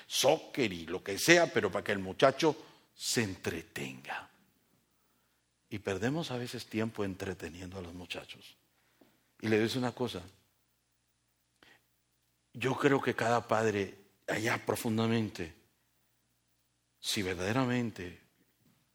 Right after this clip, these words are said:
es un padre que ama y que sabe lo que quiere y lo que necesitan sus hijos,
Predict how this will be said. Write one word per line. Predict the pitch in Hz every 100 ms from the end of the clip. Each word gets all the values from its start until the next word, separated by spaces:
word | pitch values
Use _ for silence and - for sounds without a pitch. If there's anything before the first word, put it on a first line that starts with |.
| _
es | - 127
un | 107
padre | 120 113 113 107
que | - 90
ama | 104 123 127 123 - - - -
y | 92
que | -
sabe | - 123 127
lo | 113
que | - 92
quiere | 117 117 113 -
y | 107
lo | 101 -
que | 87
necesitan | 87 90 110 120
sus | 104 98
hijos, | 139 120 95